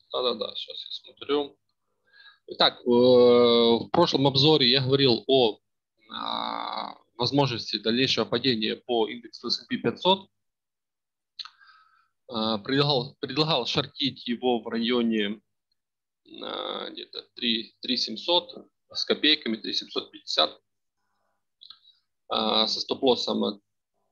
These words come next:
тридцать восемь пятьдесят примерно. А, данная идея не сработала, но я предупреждал, что, э,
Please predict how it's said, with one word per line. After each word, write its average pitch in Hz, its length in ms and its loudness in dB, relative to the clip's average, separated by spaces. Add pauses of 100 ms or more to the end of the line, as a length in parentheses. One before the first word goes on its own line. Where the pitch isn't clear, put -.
(320)
тридцать 123 360 -2
восемь 110 300 -2
пятьдесят - 440 -2
примерно. 123 640 -4 (200)
А, 107 300 -4
данная 135 280 2
идея 127 200 2
не 120 140 0
сработала, 156 540 -2
но 139 260 -6
я 131 160 -4
предупреждал, 120 640 -4
что, - 480 -20 (300)
э, - 40 -20